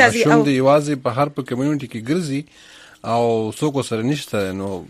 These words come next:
Speaker 1: آه.
Speaker 2: ته هم لاړې او ماشوم دې هم لاړ. لکه
Speaker 1: بالکل.
Speaker 2: بالکل د، د،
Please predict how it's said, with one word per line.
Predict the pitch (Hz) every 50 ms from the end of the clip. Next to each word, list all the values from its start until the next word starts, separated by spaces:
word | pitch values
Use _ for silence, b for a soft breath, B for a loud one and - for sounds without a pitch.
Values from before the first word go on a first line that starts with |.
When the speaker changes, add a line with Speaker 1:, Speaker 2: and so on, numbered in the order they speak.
| - - - - -
Speaker 1:
آه. | 190 185 180 175
Speaker 2:
ته | 170 165
هم | 180 196
لاړې | 185 180 170 156 139 127 117
او | 107 101
ماشوم | 101 104 101 - - 151 143 123
دې | 104
هم | 90 85 85
لاړ. | 85 82 85 -
لکه | - -
Speaker 1:
بالکل. | 285 - 107 135 156 147 165 151
Speaker 2:
بالکل |
د، | 120 123 113 104 101 101 - _ -
د، | 120 113 104